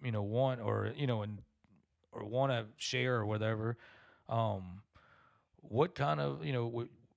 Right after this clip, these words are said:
what kind of people is for you? What do you, what kind of show would you like to, like, what is that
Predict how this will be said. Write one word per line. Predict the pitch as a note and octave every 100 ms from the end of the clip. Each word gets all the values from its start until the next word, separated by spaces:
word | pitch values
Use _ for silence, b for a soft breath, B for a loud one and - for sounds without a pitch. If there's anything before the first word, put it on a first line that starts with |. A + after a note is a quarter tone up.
| _ _ _
what | C3+ D3+
kind | D3+ C#3+
of | C3 -
people | C3+ B2
is | B2
for | - A#2+
you? | A#2+
What | B2+
do | D3
you, | E3 C#3+ C3 -
what | C3+ B2+ E3 -
kind | C#3+ C#3+
of | B2
show | - C#3 C3+ C3+
would | A#2+ G#2+
you | A#2+ B2+
like | A#2+ A#2 -
to, | A2
like, | A#2+ A2+
what | A2 C3 D3
is | C#3 A#2+
that | A#2+